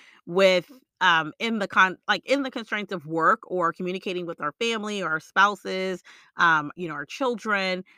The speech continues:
communicating at work with our supervisors, our teams, our leadership,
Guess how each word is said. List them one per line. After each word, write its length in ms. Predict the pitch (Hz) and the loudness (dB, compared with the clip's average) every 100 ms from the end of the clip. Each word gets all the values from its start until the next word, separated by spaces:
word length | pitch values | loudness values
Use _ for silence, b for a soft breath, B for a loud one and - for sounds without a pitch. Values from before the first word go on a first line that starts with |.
| b | b
communicating 640 | - 202 185 214 175 165 165 - | -6 -4 -4 -4 -4 -4 -8 -12
at 260 | 160 180 | -14 -8
work 220 | 247 233 196 | -4 -4 -4
with 120 | 165 | -8
our 120 | 151 | -10
supervisors, 640 | - 240 220 214 202 202 180 | -10 -10 -4 -2 -2 -6 -2
our 140 | 151 | -4
teams, 680 | - 240 220 208 208 202 - b b b _ | -4 -10 -6 -6 -8 -10 -16 b b b _
our 140 | 180 175 | -4 -2
leadership, 680 | 214 220 226 - 196 190 | -2 -2 -4 -4 -2 -2